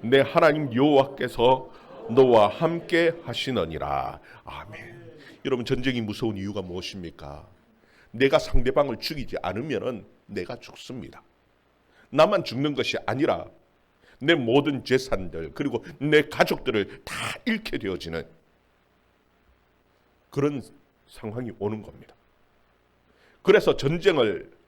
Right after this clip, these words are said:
하면은, 여러분, 저도, 저희는 전쟁은 세상에 없습니다. 전쟁은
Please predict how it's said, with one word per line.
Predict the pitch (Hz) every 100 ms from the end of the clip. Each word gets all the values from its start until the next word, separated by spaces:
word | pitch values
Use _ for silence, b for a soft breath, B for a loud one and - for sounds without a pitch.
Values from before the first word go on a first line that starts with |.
| _
하면은, | 180 170 120 139 113 - _ _ b b b b b b _
여러분, | 139 147
저도, | 120 151 196 -
저희는 | 123 131 156
전쟁은 | 151 - - 131 98 87
세상에 | - - - 151
없습니다. | 127 - 120 76 - - _ _ _ _ _ _ _ _
전쟁은 | - 147 180 196 135 123 135